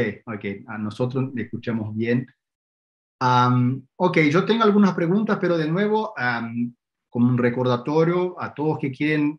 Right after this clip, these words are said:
em, enviar sus preguntas, que utilicen esto de preguntas y respuestas que tenemos aquí, y vamos a, a hacer lo posible para responder a todas las preguntas en vivo. Si hay algo más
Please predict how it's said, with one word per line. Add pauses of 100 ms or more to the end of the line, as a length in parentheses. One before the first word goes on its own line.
(100)
em,
enviar
sus
preguntas,
que
utilicen
esto
de
preguntas
y
respuestas
que
tenemos
aquí, (480)
y
vamos
a,
a
hacer
lo
posible
para
responder
a
todas
las
preguntas
en
vivo.
Si
hay
algo
más